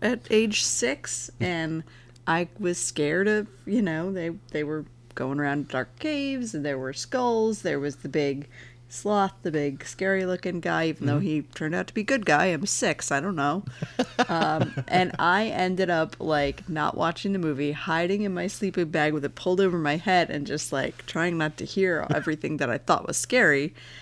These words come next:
Speaker 1: Uh, and then I went twenty years before I actually <laughs> s-, saw Goonies from that point.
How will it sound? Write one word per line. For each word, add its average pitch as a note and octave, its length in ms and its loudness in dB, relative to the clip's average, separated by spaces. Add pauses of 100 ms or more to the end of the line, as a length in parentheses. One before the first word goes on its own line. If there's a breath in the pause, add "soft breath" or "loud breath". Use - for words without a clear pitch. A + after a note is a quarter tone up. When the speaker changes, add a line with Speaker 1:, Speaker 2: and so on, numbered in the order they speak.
(400 loud breath)
Speaker 1:
Uh, F3 300 6
and F#3 200 2
then F#3 520 2 (120)
I F3 180 10
went F#3+ 360 0
twenty G#3+ 280 4
years F3 540 6
before F3 400 2
I D#3+ 160 2
actually E3 440 0
<laughs> - 20 -6
s-, - 240 0 (340)
saw F3+ 360 10
Goonies F3 600 6
from F#3 280 4
that D#3+ 260 4
point. - 640 -4